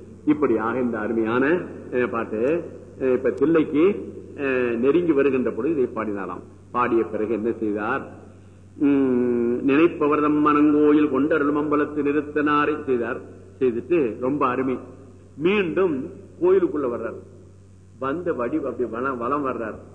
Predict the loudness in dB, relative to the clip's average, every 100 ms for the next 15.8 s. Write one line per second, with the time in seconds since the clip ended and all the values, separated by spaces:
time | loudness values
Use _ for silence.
0 | -20 -20 -20 -20 -12 -2 0 2 2 0
1 | 0 0 -2 -2 -2 0 0 0 0 0
2 | 2 2 2 0 0 -2 -4 -4 -6 -6
3 | -6 -6 -6 -10 -12 -18 -20 -20 -20 -20
4 | -20 -20 -20 -20 -20 -20 -20 -20 -20 -20
5 | -20 -20 -20 -20 -20 -20 -20 -20 -20 -18
6 | -16 -12 -8 -6 -4 -4 -4 -4 -6 -4
7 | -4 -4 -6 -10 -10 -12 -16 -20 -20 -20
8 | -20 -20 -20 -20 -20 -18 -16 -16 -20 -20
9 | -20 -20 -20 -6 0 4 4 4 4 2
10 | 2 2 0 -2 -2 -2 -2 -2 0 2
11 | 0 -4 -14 -18 -20 -8 -2 2 2 0
12 | -2 0 2 4 2 0 -2 -4 0 4
13 | 4 4 2 2 2 2 2 2 2 0
14 | 0 2 2 2 0 0 0 0 0 0
15 | -2 -4 -4 -6 -6 -6 -8 -14